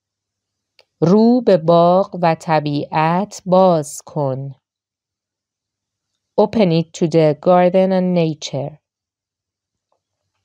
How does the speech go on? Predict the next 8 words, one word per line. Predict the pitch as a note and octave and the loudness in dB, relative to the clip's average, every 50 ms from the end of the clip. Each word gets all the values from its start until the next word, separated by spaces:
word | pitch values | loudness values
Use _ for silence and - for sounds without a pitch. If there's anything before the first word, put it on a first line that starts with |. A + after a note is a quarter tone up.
| _ _ _ _ _ _ _ _ _ _ _ _ _ - - _ _ - | _ _ _ _ _ _ _ _ _ _ _ _ _ -20 -20 _ _ -2
رو | F3+ F3+ G#3+ A3+ A#3+ B3 B3 | 2 4 4 6 4 4 2
به | A#3 B3+ B3 | 2 2 0
پایان | B3 - - - F#3 E3 D#3+ D3+ D3 D#3 E3+ F3 F3+ E3+ D3+ D3 | 0 -2 -4 -2 0 2 2 2 0 0 0 0 0 -2 -2 -4
است. | C#3 C3+ C#3 C#3+ C#3+ - - - _ _ _ _ _ _ _ _ _ _ _ _ _ _ _ _ _ _ _ _ _ _ _ _ _ _ _ _ _ _ - F#3+ | -6 -6 -8 -10 -14 -18 -20 -20 _ _ _ _ _ _ _ _ _ _ _ _ _ _ _ _ _ _ _ _ _ _ _ _ _ _ _ _ _ _ -2 0
It | |
is | G3 G#3+ G3 - | 0 0 0 -4
ending. | - - F#3+ G3 G3 F#3+ F3 D3+ C#3+ C#3 C3+ B2 B2 B2+ C#3+ C#3 - _ _ _ _ _ _ _ _ _ _ _ _ _ _ _ _ _ _ _ _ _ _ _ _ _ _ _ _ _ | -6 -2 0 0 2 2 0 0 0 -2 -4 -4 -8 -10 -12 -14 -18 _ _ _ _ _ _ _ _ _ _ _ _ _ _ _ _ _ _ _ _ _ _ _ _ _ _ _ _ _
بهار | - E3+ E3 D#3+ D#3 D#3+ D#3+ E3+ E3 E3 F3 F3+ F#3+ G#3 A3 | -2 -2 -2 -2 -4 -2 0 2 2 2 2 2 2 0 -2